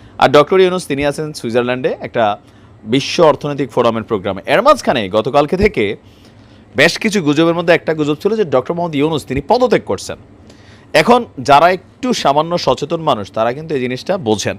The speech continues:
কিন্তু Facebook-এ যে ভিডিওগুলা ছাড়ানো হয়েছে, ট্রাম্পকে নিয়েও কিন্তু একটা ভিডিও বানানো হয়েছে, এটাও কিন্তু গুজবের ভিডিও। এটা নিশ্চয়ই অনেকে দেখছেন,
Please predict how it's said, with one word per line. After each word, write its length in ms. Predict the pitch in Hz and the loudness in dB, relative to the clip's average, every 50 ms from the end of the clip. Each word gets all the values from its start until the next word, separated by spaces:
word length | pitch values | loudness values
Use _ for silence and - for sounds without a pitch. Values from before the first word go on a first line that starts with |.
| - - | -8 -4
কিন্তু 340 | - 165 175 208 160 117 - - - - - - - - - - | -2 2 4 4 4 4 2 -4 -14 -20 -20 -20 -20 -20 -8 2
Facebook-এ 440 | - 156 170 165 170 190 220 202 226 | 2 2 2 2 0 -6 -2 -2 0
যে 120 | 202 226 208 | 0 0 -2
ভিডিওগুলা 600 | 147 110 139 131 135 160 170 170 180 185 180 165 | -2 -4 -6 -2 2 2 2 4 4 2 2 2
ছাড়ানো 360 | - - 117 113 117 123 117 | 2 0 0 0 0 0 -2
হয়েছে, 320 | 117 117 104 - - 117 | -4 -6 -8 -8 -10 -12
ট্রাম্পকে 440 | - - 139 143 160 175 175 196 196 | -6 0 2 2 2 2 0 -2 -2
নিয়েও 220 | 190 180 175 180 | -2 0 -2 -2
কিন্তু 200 | 175 170 160 156 | -2 -4 -2 -4
একটা 160 | 151 147 151 131 | -2 -2 -2 -4
ভিডিও 260 | 123 120 123 131 131 | -2 -2 -2 -2 0
বানানো 220 | 135 123 120 123 | -2 -2 -2 -2
হয়েছে, 340 | 123 127 123 - 170 202 302 - - - - - - - - - | -4 -4 -4 -2 -2 -2 -4 -4 -12 -20 -20 -20 -20 -14 -4 0
এটাও 220 | - 160 190 214 | 0 4 4 4
কিন্তু 220 | 208 202 190 190 160 | 2 2 -2 -2 0
গুজবের 420 | 127 139 139 143 151 139 139 123 | 0 0 4 4 6 6 4 2
ভিডিও। 280 | 98 113 113 117 104 101 | 0 -2 -2 -2 -2 -2
এটা 120 | 101 127 | -2 -4
নিশ্চয়ই 240 | 131 127 - 151 143 | -6 -4 -2 -2 -2
অনেকে 180 | 131 131 143 | -2 -2 -2
দেখছেন, 380 | 131 113 120 - - - 185 | 0 0 0 -2 -2 -8 -8